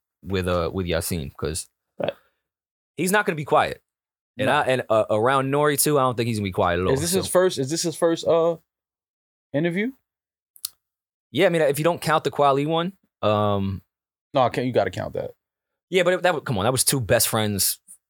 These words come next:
Speaker 1: of thirty years
Speaker 3: Mm-hmm.
Speaker 1: talking. It's, it's not Nori who would, is, would be an objective, uh, actual interviewer in that
Speaker 3: Mm-hmm.
Speaker 1: regard.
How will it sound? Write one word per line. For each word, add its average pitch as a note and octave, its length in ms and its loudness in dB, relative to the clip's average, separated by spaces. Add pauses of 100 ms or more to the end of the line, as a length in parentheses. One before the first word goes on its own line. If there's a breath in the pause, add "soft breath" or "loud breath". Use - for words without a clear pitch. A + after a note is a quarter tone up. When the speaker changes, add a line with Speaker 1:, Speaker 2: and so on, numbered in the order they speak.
(320)
Speaker 1:
of G#2 180 -2
thirty A#2 300 0
years G2+ 500 -2
Speaker 3:
Mm-hmm. A2 320 -4
Speaker 1:
talking. G#2 300 2
It's, - 220 0
it's A#2+ 180 0
not B2+ 280 0 (400)
Nori G#2+ 480 2
who G2+ 260 -2
would, F#2+ 220 -2
is, F#2+ 200 -4
would G2+ 180 -4
be A2 140 -2
an G2+ 40 -2
objective, G2 800 -4 (1400)
uh, F#2 280 2
actual G#2 340 0
interviewer D#2+ 400 -4
in F2+ 60 -8
that F2+ 80 -4
Speaker 3:
Mm-hmm. G#2+ 120 -2
Speaker 1:
regard. G#2 180 -2